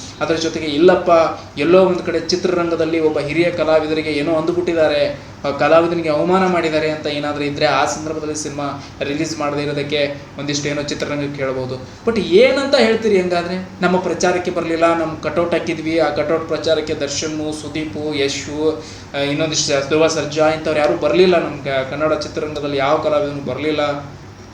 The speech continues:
ದುನಿಯಾ ವಿಜಯ್ ಬರಲಿಲ್ಲ, ಆ, ವಿನೋದ್ ಪ್ರಭಾಕರ್ ಬರಲಿಲ್ಲ, ಅವ್ರು ಬರಲಿಲ್ಲ, ಇವ್ರು ಬರಲಿಲ್ಲ ಅಂತ ಹಿಂಗೆ ಮಾತಾಡಿದ್ರು ಯಾರು? ಡಿ ಕೆ ಶಿವಕುಮಾರ್. ಹಂಗಂತ ಅವ್ರನ್ನೆಲ್ಲ ಕರೆಸ್ಕೊಂಡ್ಬಿಟ್ಟು ನಿಮ್ಮ ಕಾಂಗ್ರೆಸ್ ಪಕ್ಷ ಮತ್ತು ಅದ್ರ ಜೊತೆಗೆ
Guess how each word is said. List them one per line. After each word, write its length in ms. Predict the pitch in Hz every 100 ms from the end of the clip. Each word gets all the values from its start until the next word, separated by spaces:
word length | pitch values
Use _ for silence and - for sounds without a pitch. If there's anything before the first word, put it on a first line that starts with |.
| - - - - -
ದುನಿಯಾ 220 | 139 156
ವಿಜಯ್ 280 | 147 156 160
ಬರಲಿಲ್ಲ, 340 | 151 147 147
ಆ, 760 | 147 147 143 - - - 135 135
ವಿನೋದ್ 260 | 135 156
ಪ್ರಭಾಕರ್ 400 | 147 147 165 170
ಬರಲಿಲ್ಲ, 380 | 147 143 147 147
ಅವ್ರು 320 | 147 139 156
ಬರಲಿಲ್ಲ, 340 | 160 151 151 147
ಇವ್ರು 320 | 131 139 165
ಬರಲಿಲ್ಲ 380 | 151 147 147 147 143 143 - - -
ಅಂತ 140 | 175
ಹಿಂಗೆ 260 | 202 165 170
ಮಾತಾಡಿದ್ರು 680 | 147 151 143 127 139 190 165
ಯಾರು? 640 | 131 139 156 156 156 - -
ಡಿ 80 | 135
ಕೆ 100 | 139
ಶಿವಕುಮಾರ್. 360 | 139 123 131 123 - - - -
ಹಂಗಂತ 240 | 185 214
ಅವ್ರನ್ನೆಲ್ಲ 600 | 233 196 175 160 185 214
ಕರೆಸ್ಕೊಂಡ್ಬಿಟ್ಟು 720 | 220 202 190 208 202 185 196 247
ನಿಮ್ಮ 220 | 196 175
ಕಾಂಗ್ರೆಸ್ 680 | 170 151 147 151 180 185 -
ಪಕ್ಷ 180 | 185
ಮತ್ತು 340 | 208 233 202 165
ಅದ್ರ 160 | 156
ಜೊತೆಗೆ 720 | 156 156 160 180 185 151 -